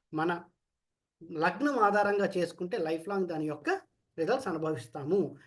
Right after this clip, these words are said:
కానీ రత్నధారణ చేసుకునే ముందు దయచేసి ఈ వీడియోలు బేస్ చేసుకుని సొంతంగా రత్నధారణ చేయకండి. జ్యోతిష్కులను సంప్రదించి అవసరమైతే వాళ్ళు సజెస్ట్ చేస్తేనే రత్నధారణ చేయాలి, లేదంటే రత్నధారణ వీలున్నంత వరకు అవాయిడ్ చేసుకోవడం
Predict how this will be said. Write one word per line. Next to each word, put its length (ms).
కానీ 300
రత్నధారణ 580
చేసుకునే 380
ముందు 220
దయచేసి 520
ఈ 60
వీడియోలు 400
బేస్ 280
చేసుకుని 260
సొంతంగా 480
రత్నధారణ 520
చేయకండి. 640
జ్యోతిష్కులను 640
సంప్రదించి 760
అవసరమైతే 640
వాళ్ళు 200
సజెస్ట్ 440
చేస్తేనే 580
రత్నధారణ 480
చేయాలి, 640
లేదంటే 340
రత్నధారణ 580
వీలున్నంత 460
వరకు 180
అవాయిడ్ 440
చేసుకోవడం 400